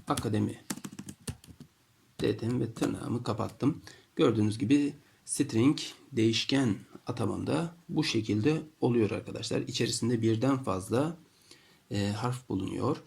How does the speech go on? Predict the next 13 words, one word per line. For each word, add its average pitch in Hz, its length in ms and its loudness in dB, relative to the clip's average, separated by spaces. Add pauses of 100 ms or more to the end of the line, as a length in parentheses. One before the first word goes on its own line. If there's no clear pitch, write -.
(280)
Kelimeler 104 520 0
var. 117 400 -2
Bu 117 100 -2
cümlede 110 340 2
olabilir, 117 340 0
metinde 127 460 4
olabilir. 110 560 0 (260)
String'de 135 760 0
böyle 123 280 4
bir 139 160 4
harf 127 320 -6 (220)
sınırlaması 120 1080 0
yok. 117 320 0